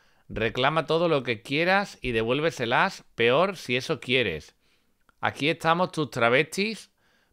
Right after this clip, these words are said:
para bancar en todas". Y los putos imbéciles de mierda que defienden diciendo, "Pero es que el Mariana y Aldo la tratan igual". Es porque ni puta idea tienen de confianza, bromas, límites, amistad y trato. Pendejo, culo moroneo.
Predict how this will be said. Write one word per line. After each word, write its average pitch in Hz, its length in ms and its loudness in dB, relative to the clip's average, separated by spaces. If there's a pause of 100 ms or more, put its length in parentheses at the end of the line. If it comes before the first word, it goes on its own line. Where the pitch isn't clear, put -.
para 117 200 6
bancar 123 460 2
en 139 180 -2
todas". 110 640 0 (1400)
Y 120 120 -2
los 117 140 4
putos 151 340 -2
imbéciles 151 500 0
de 131 140 -2
mierda 160 340 0
que 156 120 -2
defienden 143 580 -2
diciendo, 147 500 -2
"Pero 127 180 0
es 147 100 -4
que - 440 -2 (300)
el 123 200 -2
Mariana 143 680 0
y 127 140 0
Aldo 151 340 0
la 120 140 0
tratan 123 360 0
igual". 151 520 2 (1300)
Es 123 100 0
porque 151 260 -2
ni 143 120 0
puta 147 260 -2
idea 151 240 4
tienen 165 280 0
de 143 120 -2
confianza, 131 680 0
bromas, 160 440 2
límites, 156 560 -2
amistad 127 420 -2
y 143 80 0
trato. 110 480 0
Pendejo, 147 720 0
culo 156 280 -2
moroneo. 127 540 -2